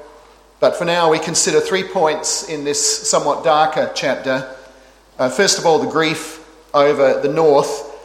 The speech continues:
Secondly, grief over Judah. And thirdly, grief over the children. Grief over the north,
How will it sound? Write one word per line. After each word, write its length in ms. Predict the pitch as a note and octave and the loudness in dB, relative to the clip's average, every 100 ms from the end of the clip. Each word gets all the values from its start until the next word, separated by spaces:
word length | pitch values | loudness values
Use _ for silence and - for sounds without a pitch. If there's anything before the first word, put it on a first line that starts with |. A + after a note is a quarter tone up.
| - | -8
Secondly, 720 | - G3 F3+ F3 D3+ D3 D3 - | -2 0 0 -2 -2 -4 -8 -2
grief 380 | D#3 D3+ - - | 0 0 -4 -2
over 300 | D3+ C#3+ B2+ | 2 2 -2
Judah. 720 | - F3+ D#3+ B2 D3+ - - - - - - | -4 -2 2 2 2 -2 -12 -18 -20 -20 -14
And 180 | D3 C#3 | -6 -6
thirdly, 440 | - F3+ D#3+ D3 C#3 | 0 0 2 0 0
grief 380 | D3 D#3 D3+ | -2 -2 -4
over 280 | - D3+ C#3 | 0 2 2
the 80 | B2+ | 0
children. 460 | - G3+ F3+ C#3+ - - - - - _ _ _ _ _ | 0 2 2 0 -6 -10 -18 -20 -20 _ _ _ _ _
Grief 320 | B2+ B2+ B2+ | -4 -4 -4
over 240 | C3 A#2+ A#2 | -2 -2 -2
the 80 | B2+ | 0
north, 480 | D#3 E3+ E3+ - | 2 4 2 -2